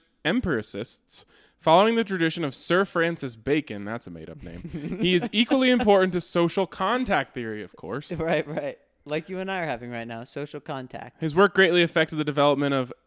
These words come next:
Speaker 1: epistemology
Speaker 2: Mm.
Speaker 1: and political philosophy.
Speaker 2: Mm.
Speaker 1: And last thing I wanna know from you, Zach, is
Speaker 2: <laughs>
Speaker 1: do you think John Locke was a good-looking guy?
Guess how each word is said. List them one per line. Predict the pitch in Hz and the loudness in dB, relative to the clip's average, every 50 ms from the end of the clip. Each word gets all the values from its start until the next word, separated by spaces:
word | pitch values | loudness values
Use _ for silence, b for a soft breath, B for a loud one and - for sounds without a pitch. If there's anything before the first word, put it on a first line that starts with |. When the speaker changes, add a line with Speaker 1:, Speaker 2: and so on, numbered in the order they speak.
| _ - | _ -6
Speaker 1:
epistemology | 131 143 - - 160 143 - - - - - 131 120 113 113 117 147 190 196 127 98 - 95 95 123 - _ - | -6 -4 -4 -4 -4 -4 -4 -6 -8 -8 -6 -6 -6 -4 -2 -2 -2 -2 -2 -4 -6 -8 -10 -12 -12 -14 _ -16
Speaker 2:
Mm. | 139 139 151 180 185 180 156 131 123 | -14 -12 -10 -10 -10 -10 -8 -2 0
Speaker 1:
and | 143 151 151 - | 0 0 2 2
political | 151 151 143 135 - 139 123 | 2 2 2 0 0 -6 -6
philosophy. | - 113 101 85 82 - - - _ - - - _ - 127 | -6 -6 -8 -8 -8 -10 -16 -20 _ -20 -20 -20 _ -20 -16
Speaker 2:
Mm. | 131 135 131 131 127 127 127 120 113 110 104 104 - _ _ _ _ | -14 -12 -12 -12 -12 -12 -12 -12 -14 -14 -16 -18 -20 _ _ _ _
Speaker 1:
And | 151 160 170 170 165 156 - - _ - | 0 2 4 4 2 2 -2 -4 _ -4
last | 160 180 196 208 196 - | 2 4 4 4 4 4
thing | 214 190 175 | 2 4 4
I | |
wanna | 175 170 160 160 | 4 4 4 4
know | 156 151 147 | 4 2 2
from | 147 156 147 | 2 2 2
you, | 147 143 | 2 2
Zach, | 143 143 135 135 139 - - - | 4 4 4 4 2 0 -2 0
is | 143 143 139 135 131 123 127 - - - _ | 2 2 4 4 2 0 -2 -6 -12 -12 _
Speaker 2:
<laughs> | 190 | -8
Speaker 1:
do | 170 175 165 - - - 262 - - _ _ _ _ _ _ _ _ _ _ - 208 | -8 -8 -10 -12 -16 -20 -20 -20 -20 _ _ _ _ _ _ _ _ _ _ -6 -4
you | 220 | -2
think | 196 269 285 277 233 220 | 0 0 0 0 -2 -4
John | - - 622 605 254 226 - - - | -4 -2 0 4 4 4 4 2 0
Locke | 226 - 185 175 - - 226 - 220 - - - - _ _ _ b b b b b b b | 0 2 0 0 0 -2 -6 -6 -8 -12 -16 -18 -20 _ _ _ b b b b b b b
was | 190 202 180 190 | -10 -8 -6 -6
a | 175 | -8
good-looking | 147 139 156 165 156 160 170 165 170 180 175 175 | -6 -4 -4 -2 0 0 -2 -2 -2 -4 -6 -4
guy? | 160 147 143 151 160 180 185 185 | -2 0 0 0 0 -2 -6 -10